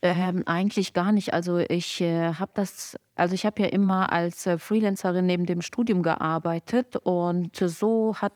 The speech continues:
konnte ich mir irgendwann aussuchen, in welchen Parfümerien ich dann halt bin. Und am liebsten war ich immer in der Parfümerie Mölken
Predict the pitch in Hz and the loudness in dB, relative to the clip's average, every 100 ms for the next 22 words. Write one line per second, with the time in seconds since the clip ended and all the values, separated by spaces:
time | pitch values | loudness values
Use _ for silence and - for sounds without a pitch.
0 | - - 208 202 190 190 196 196 185 - | -6 -4 -2 -2 -2 0 2 2 2 2
1 | 190 - 196 190 180 180 190 190 180 - | 0 0 -2 0 2 0 0 -2 -2 -2
2 | 175 170 175 190 180 147 156 - - 143 | 0 0 0 0 0 -2 -4 -4 -2 0
3 | 147 143 147 156 151 156 160 165 170 196 | 0 -2 -2 0 0 0 0 -2 -2 -4
4 | - 180 175 170 - 165 - 185 180 175 | -4 -2 0 0 0 -4 -2 0 2 0
5 | 170 165 - 170 - 170 175 170 220 269 | 0 -2 -2 -6 -2 -2 -2 0 2 2
6 | 262 - 240 | 0 -2 -2